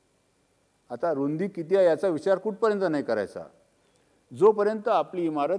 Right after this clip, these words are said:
त्या जागेमध्ये प्रस्तावित केलेली इमारत जी आहे ती special building होत नाही तोपर्यंत आपण विचार करायचा नाही,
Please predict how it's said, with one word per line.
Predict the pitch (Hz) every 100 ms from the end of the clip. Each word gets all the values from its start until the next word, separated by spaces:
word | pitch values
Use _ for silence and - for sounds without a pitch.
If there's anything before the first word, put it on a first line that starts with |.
| -
त्या | 147 147
जागेमध्ये | 139 135 151 165 214
प्रस्तावित | 175 139 - 165
केलेली | 160 143 147 143
इमारत | 127 117 117
जी | 107 117
आहे | 110 87 - _ _ _ _
ती | 214 240
special | - - 156 - 202
building | 165 165 165 180
होत | 135 135 143 -
नाही | 139 120 123 101 - _ _ _ _ _ _ _ _ _ _ _ _ _ _ _ _ _ _ 180
तोपर्यंत | 165 147 143 131
आपण | 113 127
विचार | 113 101 117
करायचा | 110 113 110 113
नाही, | 131